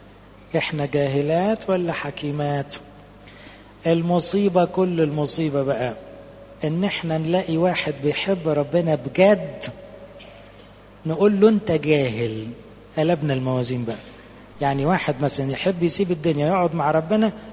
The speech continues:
نقول عليه مجنون، ده هو ده العاقل الوحيد. أو واحد يحب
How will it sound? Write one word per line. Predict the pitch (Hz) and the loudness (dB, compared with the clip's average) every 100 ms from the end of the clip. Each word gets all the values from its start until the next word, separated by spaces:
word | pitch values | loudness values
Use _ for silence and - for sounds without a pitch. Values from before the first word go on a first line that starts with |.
| - | -2
نقول | 202 214 | 2 4
عليه | 175 190 | 4 4
مجنون، | 196 175 170 180 151 143 | 2 2 2 2 2 2
ده | 180 | 4
هو | 214 240 | 6 4
ده | 233 | 4
العاقل | 220 226 202 202 | 4 4 2 2
الوحيد. | 196 196 - 156 - - - - - - - - - - - - - | 2 2 0 -4 -8 -18 -20 -20 -20 -20 -20 -20 -20 -20 -20 -20 0
أو | 175 196 | 4 6
واحد | 233 240 - 180 165 | 6 4 2 0 0
يحب | - 220 | -2 0